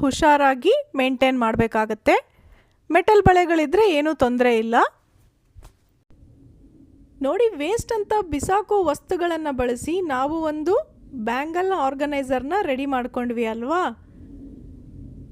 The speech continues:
ಇದು ಡ್ರೆಸ್ಸಿಂಗ್ ಟೇಬಲ್‌ನಲ್ಲಿ ಇಡೋದಕ್ಕೆ ತುಂಬಾನೇ ಚೆನ್ನಾಗಿ ಕಾಣುತ್ತೆ. ನೀವು ಖಂಡಿತ ಟ್ರೈ ಮಾಡಿ.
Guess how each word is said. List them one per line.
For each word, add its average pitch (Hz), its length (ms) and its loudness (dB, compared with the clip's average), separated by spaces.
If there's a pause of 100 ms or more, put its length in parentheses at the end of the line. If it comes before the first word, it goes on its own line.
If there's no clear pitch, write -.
(180)
ಇದು 381 240 4
ಡ್ರೆಸ್ಸಿಂಗ್ 349 460 -2
ಟೇಬಲ್‌ನಲ್ಲಿ 370 680 0
ಇಡೋದಕ್ಕೆ 330 480 -2
ತುಂಬಾನೇ 330 520 -4
ಚೆನ್ನಾಗಿ 269 400 -4
ಕಾಣುತ್ತೆ. 247 560 -4
ನೀವು 330 440 -4
ಖಂಡಿತ 294 520 -4
ಟ್ರೈ 277 260 -2
ಮಾಡಿ. 254 340 -4